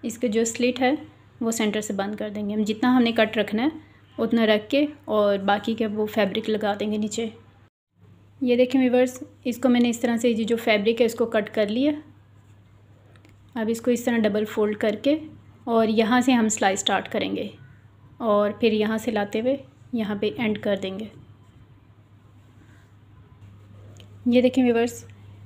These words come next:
यहाँ पे ये मैंने पट्टी को इस तरह से सीधा करके और iron कर लिया। अब जो इसकी बंद side है वो हम यहाँ ऊपर वाली side पे रखेंगे और जितना आपको cut छोड़ना है उतना छोड़ के बाकी नीचे इस पे सिलाई लगा लें।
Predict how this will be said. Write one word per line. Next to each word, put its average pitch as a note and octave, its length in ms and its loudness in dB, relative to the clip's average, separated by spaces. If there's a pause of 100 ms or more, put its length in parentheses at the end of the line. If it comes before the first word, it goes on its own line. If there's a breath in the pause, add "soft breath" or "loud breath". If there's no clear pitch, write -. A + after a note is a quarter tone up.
(320)
यहाँ A#3+ 260 2
पे B3+ 120 2
ये B3+ 120 6
मैंने A#3 220 4
पट्टी G#3+ 260 -2
को A3+ 120 0
इस A#3 160 -2
तरह A#3 180 2
से C4 280 0 (220)
सीधा A3+ 300 0
करके A3+ 280 0
और A#3+ 100 4
iron G#3 360 0
कर G#3 140 -4
लिया। G#3 220 -6 (400 loud breath)
अब A3+ 140 2
जो B3 100 6
इसकी B3 260 4
बंद A3+ 280 4
side G#3+ 280 4
है A3 160 0 (1400)
वो A3+ 100 0
हम A#3+ 200 2
यहाँ A3 300 0
ऊपर A#3 300 2
वाली B3+ 180 4
side A3+ 240 0
पे A#3+ 60 2
रखेंगे A3 360 -4
और A3+ 200 0
जितना A#3 340 2
आपको A#3+ 280 6
cut A3+ 300 2 (120)
छोड़ना G#3 360 2
है D4+ 80 4 (480 loud breath)
उतना A3 240 -2
छोड़ G#3 240 2
के A3 140 2
बाकी G3+ 300 2
नीचे G#3+ 220 -4
इस G#3 100 -8
पे A#3 200 -2
सिलाई G3 320 -2
लगा G3 240 -4
लें। G#3 160 -10